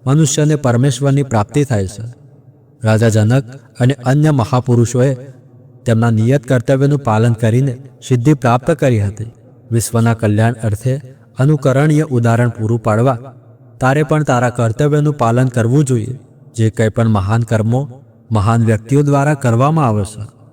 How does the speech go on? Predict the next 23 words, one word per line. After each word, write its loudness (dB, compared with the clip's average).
સાધારણ 0
જન 2
સમુદાય 2
તેનું 0
અનુસરણ 0
કરે -2
છે. -12
જે 0
કોઈ 0
આદર્શ -2
તેમના 2
દ્વારા 2
સ્થાપિત -2
કરવામાં 0
આવે 0
છે, -6
તેને 0
સમગ્ર 0
સંસાર -2
અનુસરે 2
છે. -8
હે -2
પાર્થ, -2